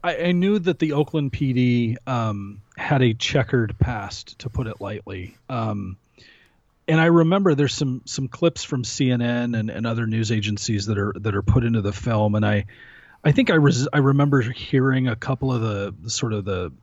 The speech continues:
uh, some of the sound bites sounded familiar to me, um, but I didn't really know the story. I, I, I, certainly not to this level. Um,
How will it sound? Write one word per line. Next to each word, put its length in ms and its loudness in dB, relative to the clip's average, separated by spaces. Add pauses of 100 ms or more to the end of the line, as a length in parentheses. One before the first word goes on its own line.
uh, 220 -4
some 180 2
of 60 2
the 60 2
sound 280 2
bites 220 0
sounded 480 -2 (320)
familiar 480 2
to 160 -2
me, 240 -2 (640)
um, 540 0 (100)
but 100 2
I 80 6
didn't 240 2
really 280 6
know 160 0
the 100 -6
story. 500 -4
I, 380 -4
I, 40 -6 (100)
I, 100 -2
certainly 320 4
not 180 4
to 100 0
this 220 0
level. 480 -4 (480)
Um, 540 4